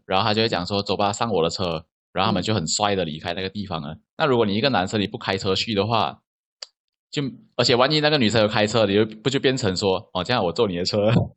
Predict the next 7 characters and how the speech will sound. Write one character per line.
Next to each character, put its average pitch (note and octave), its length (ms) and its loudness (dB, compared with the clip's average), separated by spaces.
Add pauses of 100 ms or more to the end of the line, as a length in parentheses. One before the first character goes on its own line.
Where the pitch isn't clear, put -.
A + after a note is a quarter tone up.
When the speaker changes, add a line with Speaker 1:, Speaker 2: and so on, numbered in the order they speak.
(120)
Speaker 1:
<laughs> - 300 -4
就 D#3 160 4
很 F#2 100 2
恶 D#2 140 0 (100)
心 G2 120 -6
了。 - 120 -10 (1080)
Speaker 2:
嗯， G3+ 440 0